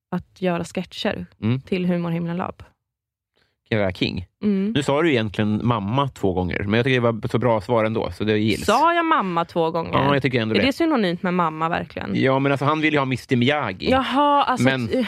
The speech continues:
Speaker 1: någon, liksom, mentor, eller vadå?
Speaker 2: Ja, eller, ja, någon, någon, någon, ja, ja, ja.
Speaker 1: Min bildlärare i högstadiet
Speaker 2: Okej.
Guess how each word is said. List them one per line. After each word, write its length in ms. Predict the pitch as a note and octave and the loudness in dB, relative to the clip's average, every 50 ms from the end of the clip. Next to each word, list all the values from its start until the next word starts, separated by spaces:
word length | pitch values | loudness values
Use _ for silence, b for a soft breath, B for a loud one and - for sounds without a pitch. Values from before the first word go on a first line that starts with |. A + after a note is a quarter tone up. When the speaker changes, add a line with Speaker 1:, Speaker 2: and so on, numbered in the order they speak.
| B B - | B B -2
Speaker 1:
någon, 300 | A#3 B3 C4+ B3 B3 B3 | 0 0 2 2 2 0
liksom, 360 | A#3+ A#3+ - - A#3 A#3 A#3+ | 0 -2 0 0 0 2 2
mentor, 760 | B3+ D4 D4 A#3+ G3 E3+ E3+ E3+ - - - F4+ C#4+ D#3+ D#3 | 2 2 2 0 0 -2 -4 -6 -4 -2 0 2 2 2 0
eller 180 | E3 E3+ F#3 G3+ | -2 -2 0 0
vadå? 140 | G#3 D#3 D#3+ | 0 2 2
Speaker 2:
Ja, 200 | D#3+ E3 E3+ E3+ | 2 2 2 0
eller, 260 | E3+ E3+ E3 E3 F3 | -2 -2 0 0 0
ja, 80 | F3 F3 | 2 2
någon, 180 | E3+ E3 E3 E3 | 2 0 0 2
någon, 160 | E3+ E3+ D3+ - | 0 0 0 -2
någon, 320 | - C#3+ D#3 D#3 D3+ C3 | -2 -2 0 0 0 0
ja, 420 | D3 D3 C#3 - - C#3+ C#3+ C#3+ C#3+ | 0 0 2 2 2 2 2 2 2
ja, 140 | C#3+ C#3+ - | 0 -2 -2
ja. 260 | - - - C#3 C#3 C#3 | -4 -2 0 0 2 2
Speaker 1:
Min 260 | A3+ A3+ A#3+ A#3+ A3+ | 2 2 2 2 0
bildlärare 1000 | A3 D4 C#4+ C4 A#3+ G#3+ F#3+ G3+ A#3 A#3+ B3+ C4+ C#4+ C#4+ C4 C4 B3 G#3+ G#3+ G3+ - | 0 0 2 2 0 0 0 0 2 2 2 2 0 0 0 0 0 0 0 0 0
i 100 | A3+ G#3+ | -2 0
högstadiet 1120 | F#3+ A#3+ F3 F#3 E3+ D#3+ - - - - A#3+ A#3 G#3+ F3+ F3 - - E2 - _ - - A2 | 0 0 0 0 -2 -4 -6 -6 -2 0 2 2 0 0 -2 -6 -8 -8 -10 _ -12 -6 -4
Speaker 2:
Okej. 280 | G#2 - G2 E2+ D#2 | -4 -2 -4 -6 -8